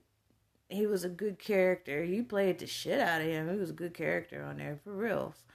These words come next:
And when he played fucking Durant, oh my God. I'm like, <gasps> oh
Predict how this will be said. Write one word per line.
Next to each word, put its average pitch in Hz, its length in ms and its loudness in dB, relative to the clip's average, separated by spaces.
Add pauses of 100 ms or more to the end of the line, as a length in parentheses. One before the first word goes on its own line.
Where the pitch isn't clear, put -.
(480)
And 185 420 4
when 175 120 2
he 240 160 2
played 214 540 2 (280)
fucking 294 340 -2
Durant, 160 760 -2
oh 262 140 -2
my 175 160 -2 (440)
God. 175 600 2 (440)
I'm 349 200 -2
like, 240 360 10 (340)
<gasps> - 320 -10
oh 466 440 12